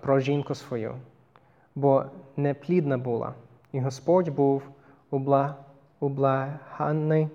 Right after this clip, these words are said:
ним. Завагітніла Ревека, жінка його,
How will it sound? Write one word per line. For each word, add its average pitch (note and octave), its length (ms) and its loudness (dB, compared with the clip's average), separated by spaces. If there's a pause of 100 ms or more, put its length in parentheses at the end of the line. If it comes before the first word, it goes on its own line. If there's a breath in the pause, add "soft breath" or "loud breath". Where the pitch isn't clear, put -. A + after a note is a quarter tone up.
(240)
ним. A#2 320 -2 (640 soft breath)
Завагітніла C#3 920 0
Ревека, C#3+ 580 2
жінка B2+ 340 -4
його, A#2 380 -8